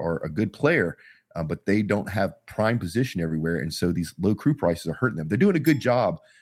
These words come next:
of controlling their expenses, um, which is, which is, you know, ninety percent of staying, staying together. Um, so it's, um,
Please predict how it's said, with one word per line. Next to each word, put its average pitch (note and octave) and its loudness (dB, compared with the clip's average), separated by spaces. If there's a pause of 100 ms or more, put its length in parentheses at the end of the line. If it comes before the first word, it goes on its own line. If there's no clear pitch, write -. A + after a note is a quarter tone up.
(120)
of F2 -8
controlling A2+ -4
their F#2+ -2
expenses, - -8 (320)
um, E2 0
which E2+ -6
is, E2 -4
which E2+ -6
is, D#2 -6
you F2+ -4
know, B1 -6 (140)
ninety F2+ 0
percent F2 -4
of D2+ -6
staying, E2 -4
staying E2 -2
together. D2+ -8 (400)
Um, D#2 -2
so E2+ 0 (100)
it's, - -4
um, D#2+ 0